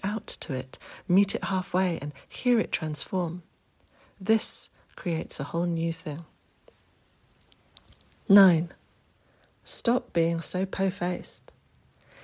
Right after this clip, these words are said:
In dealing with oneself, it helps to have a sense of humour. For those of us who started only with a vestigial ability to laugh at ourselves, this takes some work. But it can be done.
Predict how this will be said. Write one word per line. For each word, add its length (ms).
In 220
dealing 340
with 220
oneself, 840
it 160
helps 320
to 80
have 140
a 40
sense 320
of 80
humour. 380
For 160
those 240
of 80
us 180
who 60
started 480
only 220
with 180
a 140
vestigial 580
ability 440
to 180
laugh 280
at 80
ourselves, 640
this 160
takes 260
some 140
work. 400
But 140
it 100
can 260
be 120
done. 300